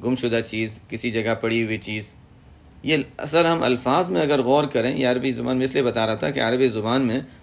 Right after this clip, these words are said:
بہت سے الفاظ ہیں جس کے نام رکھے گئے ہیں کسی نیک فعلی کی بنیاد پر۔ یہ ایک بہت اہم چیز ہے۔ آگے ہو سکتا ہے ریاض صالحین میں جب اس طرح کی باتیں آئیں گی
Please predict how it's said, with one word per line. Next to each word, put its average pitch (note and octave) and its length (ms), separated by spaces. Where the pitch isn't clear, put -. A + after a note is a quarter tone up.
بہت C3 220
سے C3 140
الفاظ C3 520
ہیں C#3 100
جس B2 200
کے C3 160
نام A#2+ 400
رکھے B2+ 340
گئے C3+ 180
ہیں D3+ 160
کسی C#3 380
نیک B2+ 320
فعلی A#2 260
کی B2 120
بنیاد F#2 440
پر۔ - 80
یہ G#2 100
ایک G#2 140
بہت C3 320
اہم C3 260
چیز D3 300
ہے۔ G#2 160
آگے A#2 260
ہو C3 160
سکتا A#2 260
ہے A#2 80
ریاض G#2+ 240
صالحین A2+ 400
میں G#2+ 80
جب G2+ 140
اس G2+ 80
طرح G#2 200
کی G2+ 220
باتیں G#2+ 280
آئیں B2 280
گی G#2+ 120